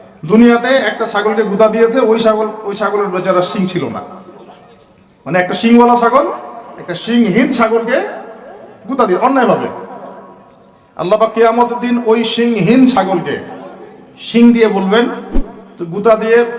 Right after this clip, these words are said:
প্রতিশোধ নিয়ে নাও, বদলা নিয়ে নাও।" তাহলে বলেন তো, আমরা আসলে জান্নাতের পথে হাঁটতেছি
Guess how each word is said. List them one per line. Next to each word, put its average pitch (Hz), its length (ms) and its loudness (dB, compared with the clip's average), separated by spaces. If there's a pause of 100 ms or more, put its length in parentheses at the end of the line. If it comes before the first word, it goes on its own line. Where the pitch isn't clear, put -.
প্রতিশোধ 196 360 -4
নিয়ে 135 160 -8
নাও, 104 120 -10 (640)
বদলা 156 280 -2
নিয়ে 123 140 -4
নাও।" 101 300 -12 (2500)
তাহলে 180 160 2
বলেন 214 300 2
তো, 226 80 2
আমরা 214 180 2
আসলে 214 260 0
জান্নাতের 202 420 0
পথে 220 180 -2
হাঁটতেছি 202 520 -2